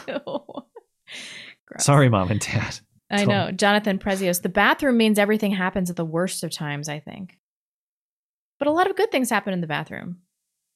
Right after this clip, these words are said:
Speaker 1: Taking a bath, that's nice."
Speaker 2: And the other thing, too, is, uh, when Mia goes to the bathroom, she just does a line and nothing bad really happens.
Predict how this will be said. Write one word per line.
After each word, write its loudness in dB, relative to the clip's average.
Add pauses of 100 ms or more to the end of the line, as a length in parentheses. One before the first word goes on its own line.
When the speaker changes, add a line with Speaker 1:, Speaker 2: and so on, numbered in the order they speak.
(180)
Speaker 1:
Taking -2
a -2
bath, -2
that's -8
nice." -6
Speaker 2:
And 6
the 8
other 4
thing, 6
too, 8
is, 6 (440)
uh, 6
when 6
Mia 8
goes 6
to -6
the 2
bathroom, 4
she 0
just 0
does 6
a 2
line 0
and 2
nothing 4
bad 6
really 2
happens. -6